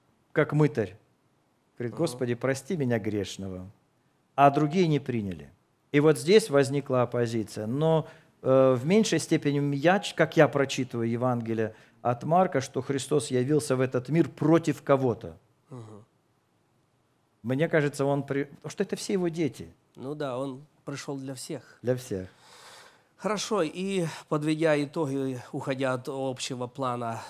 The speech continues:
Speaker 2: скажем, когда мы говорим о Евангелии от Марка,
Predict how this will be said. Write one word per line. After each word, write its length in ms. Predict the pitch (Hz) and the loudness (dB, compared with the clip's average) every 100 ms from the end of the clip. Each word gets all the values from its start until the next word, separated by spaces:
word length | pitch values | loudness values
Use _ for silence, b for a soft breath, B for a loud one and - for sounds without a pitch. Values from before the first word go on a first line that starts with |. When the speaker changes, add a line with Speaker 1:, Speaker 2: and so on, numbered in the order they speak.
| 143 | -14
Speaker 2:
скажем, 420 | - 117 113 110 | -12 -10 -10 -12
когда 300 | 113 110 113 | -14 -10 -10
мы 120 | 107 | -10
говорим 460 | 110 113 117 113 104 | -12 -12 -12 -12 -12
о 200 | 117 113 | -14 -12
Евангелии 480 | 113 117 120 120 120 | -12 -10 -10 -10 -12
от 120 | - | -6
Марка, 480 | 185 185 - 127 | -2 -2 -4 -8